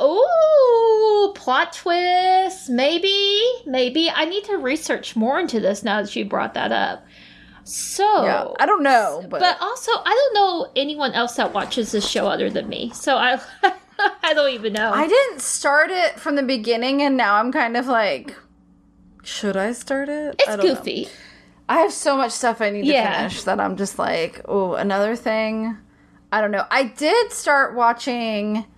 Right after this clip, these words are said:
Speaker 2: Jury Duty,
Speaker 1: <gasps>
Speaker 2: which is a goofy
Speaker 1: People
Speaker 2: show.
Speaker 1: love that show.
Speaker 2: Yes, and so they, um, told a non-actor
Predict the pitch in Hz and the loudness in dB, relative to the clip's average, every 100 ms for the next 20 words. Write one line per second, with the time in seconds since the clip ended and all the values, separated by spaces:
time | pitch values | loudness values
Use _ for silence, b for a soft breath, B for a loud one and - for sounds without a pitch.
0 | - - 226 202 262 311 208 170 165 170 | -18 -6 0 2 2 0 -2 -2 -2 0
1 | 208 208 208 202 190 175 175 - 359 - | 0 0 0 -2 -4 -4 -8 0 2 4
2 | 587 381 214 226 233 - 381 - - - | 4 2 2 2 4 4 2 0 -4 0
3 | 208 185 185 208 - - 208 214 - 220 | 2 2 0 -4 -4 -2 -2 -2 -4 -2
4 | 220 208 - - 247 226 185 - 233 233 | 0 -2 -8 -2 0 0 -2 -2 2 2
5 | 254 277 294 b b b b b b - | 2 -2 -4 b b b b b b 0
6 | 233 254 214 190 - - 254 311 - 240 | 4 6 4 0 -6 2 4 6 4 2
7 | 226 214 202 214 190 233 269 208 202 - | 0 -6 -4 0 4 4 4 0 -2 -2
8 | 180 160 202 269 | -4 -2 -2 -4